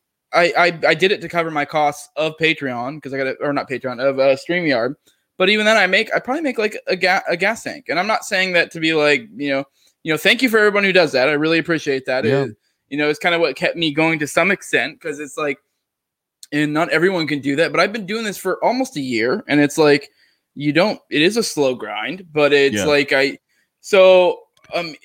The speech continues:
Speaker 1: for me, it was like, especially if I was gonna lose money, it's kinda like, "What am I doing?"
Speaker 2: Right.
Speaker 1: You know, and <sighs> it's funny, a lot of people, like, shit on us, like, like, "Well, you could be doing other stuff." It's like, I mean, you are a different story 'cause you put in a lot of time, a lot of effort.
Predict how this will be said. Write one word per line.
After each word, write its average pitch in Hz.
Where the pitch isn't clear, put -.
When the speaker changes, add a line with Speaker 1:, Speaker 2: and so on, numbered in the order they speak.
Speaker 1:
for 185
me, 185
it 202
was 180
like, 170
especially 196
if 160
I 160
was 151
gonna 135
lose 160
money, 117
it's 120
kinda 143
like, 131
"What 143
am 135
I 117
doing?" 120
Speaker 2:
Right. 90
Speaker 1:
You 139
know, 131
and 151
<sighs> -
it's 190
funny, 202
a -
lot 208
of 220
people, 233
like, 208
shit 202
on 196
us, 196
like, 170
like, 147
"Well, 165
you 214
could 185
be 175
doing 170
other 160
stuff." 123
It's -
like, 139
I -
mean, 240
you 320
are 269
a 190
different 156
story 107
'cause 147
you 226
put 226
in 139
a 165
lot 160
of 156
time, 151
a 135
lot 156
of 147
effort. 135